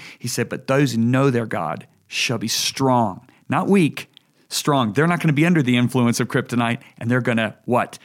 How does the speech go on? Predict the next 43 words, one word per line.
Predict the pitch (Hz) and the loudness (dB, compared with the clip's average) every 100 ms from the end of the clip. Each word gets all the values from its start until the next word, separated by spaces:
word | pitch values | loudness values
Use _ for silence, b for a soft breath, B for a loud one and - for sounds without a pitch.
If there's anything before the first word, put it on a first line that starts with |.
| B B | B B
They're | 127 | -2
gonna | 120 | 0
do | 113 117 | 2 -2
great | - 123 120 | 0 0 0
exploits. | 110 - - 113 76 - - B B | 0 -4 -6 -4 -6 -8 -12 B B
So | - | -6
if | |
you | 110 | 0
look | 147 220 | 0 0
at | |
the | 202 202 | 0 2
early | 196 190 | 2 2
church, | - 175 170 170 - B B | 0 -2 -4 -8 -14 B B
they | 135 | -2
were | 113 | -2
constantly | - - 185 - - | -4 -4 -4 -4 -4
having | 151 151 | -2 0
to | 147 | -2
p-, | 127 127 | -4 -10
convince | - 139 156 156 | -6 -2 -2 -2
people | - 131 120 | -2 -2 0
they | 127 | 0
weren't | 135 131 139 - | -2 -4 -12 -6
gods, | 139 147 107 - - | -2 -2 -4 -12 -14
superheroes. | - - 151 135 117 104 73 - B B B B - | -8 -4 -2 0 -2 -4 -6 -14 B B B B -2
One | 160 190 | 4 4
city | - 180 160 | 4 2 2
said, | - 160 143 131 - | 0 2 0 -2 -2
"These | 202 165 | 0 2
are | 165 | 0
the | |
people | 139 180 165 | 0 -2 -2
that | 135 | -2
have | 120 - | -4 -4
turned | - 208 247 233 | -2 2 4 6
the | 190 | 6
world | 160 196 190 165 - | 4 4 4 0 -4
upside | 202 - 208 175 170 | -4 -2 0 0 0
down. | 170 185 160 | 2 2 4
They've | 156 170 | 2 2
now | 175 | 0
come | 160 - 170 | 0 0 0
here." | 156 135 | 0 -2